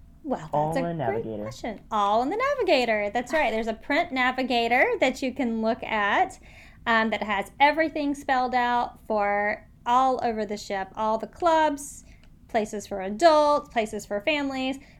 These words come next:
Speaker 1: but that's also all in the Navigator app, which is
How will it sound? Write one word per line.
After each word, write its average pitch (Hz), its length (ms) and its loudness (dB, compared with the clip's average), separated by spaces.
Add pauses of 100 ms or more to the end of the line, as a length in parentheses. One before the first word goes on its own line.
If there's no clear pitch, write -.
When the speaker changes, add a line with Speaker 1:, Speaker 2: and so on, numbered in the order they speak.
Speaker 1:
but 226 100 -14
that's 202 300 0
also 240 580 0
all 214 260 2
in 202 60 -2
the 185 60 -8
Navigator 190 680 -6
app, 247 360 -2
which 208 220 -10
is - 580 -14